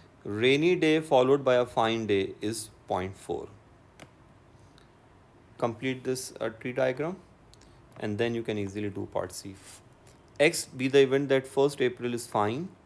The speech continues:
that means this thing, and Y be the event that third April is rainy. So fine and rainy. So you have these two options, fine, fine, rainy,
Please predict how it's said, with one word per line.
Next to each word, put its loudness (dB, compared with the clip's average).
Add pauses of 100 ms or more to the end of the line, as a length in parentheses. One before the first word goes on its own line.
(500)
that 0
means -8
this -2
thing, -8 (2250)
and -2
Y 6
be -4
the -2
event -2
that 0
third 2
April 0
is -4
rainy. -4 (580)
So -4
fine 0 (1120)
and -6
rainy. -4
So -6
you -4
have 0 (420)
these -6
two -4
options, -10 (1000)
fine, -2
fine, -2
rainy, -4